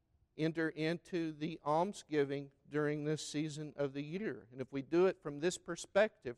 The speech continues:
from the inside out, it will cleanse us. I might also add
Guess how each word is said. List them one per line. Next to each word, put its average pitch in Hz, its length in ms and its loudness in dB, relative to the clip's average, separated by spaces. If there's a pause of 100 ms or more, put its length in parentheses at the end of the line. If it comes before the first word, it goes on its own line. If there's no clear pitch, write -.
from 139 140 -4
the 135 160 -8
inside 156 540 4
out, 139 400 4 (560)
it 143 200 6
will 123 160 4
cleanse 165 520 0
us. - 480 -6 (1400)
I 165 140 6
might 175 320 10
also 196 640 10
add 123 400 4